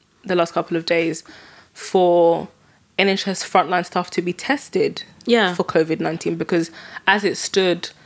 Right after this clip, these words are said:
Speaker 1: they were not being tested.
Speaker 2: No, not even if they had symptoms. They were just told to go home and rest and
Speaker 1: Which,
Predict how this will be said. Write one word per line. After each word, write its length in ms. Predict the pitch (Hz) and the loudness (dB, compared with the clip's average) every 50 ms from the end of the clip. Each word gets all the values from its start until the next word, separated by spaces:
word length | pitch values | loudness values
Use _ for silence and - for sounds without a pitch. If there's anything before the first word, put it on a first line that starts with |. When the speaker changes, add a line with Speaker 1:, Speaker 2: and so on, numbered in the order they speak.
| - - _ _ | -20 -20 _ _
Speaker 1:
they 100 | - 185 | 4 4
were 120 | 180 185 185 | 4 6 4
not 220 | 196 196 - - | 2 0 0 -2
being 160 | 180 165 165 | -2 -2 -2
tested. 560 | 165 - 165 160 - - - - - - - - | -2 -2 -4 -4 -4 -10 -8 -8 -8 -8 -4 -2
Speaker 2:
No, 280 | 208 190 175 175 170 - - _ _ _ _ _ - | -2 0 0 -2 -4 -6 -14 _ _ _ _ _ -2
not 120 | 208 208 | 0 0
even 160 | 214 208 190 | 2 0 0
if 80 | 185 - | 0 0
they 80 | 170 | -2
had 180 | 170 165 170 - | -2 -2 -8 -4
symptoms. 460 | - 170 170 170 - 147 147 151 - | -2 -2 -2 -2 -6 -12 -12 -14 -6
They 100 | - 156 | -2 -2
were 60 | 160 | -2
just 160 | 156 - - - | -2 -4 -4 -4
told 140 | 170 165 | -4 -4
to 60 | - - | -2 -4
go 120 | - 165 | -6 -4
home 180 | 160 165 160 165 | -4 -6 -8 -8
and 100 | 156 151 | -8 -6
rest 440 | 151 151 147 - - - - - | -8 -8 -8 -12 -16 -20 -14 -8
and 80 | 165 185 | 0 0
Speaker 1:
Which, 100 | 196 | 2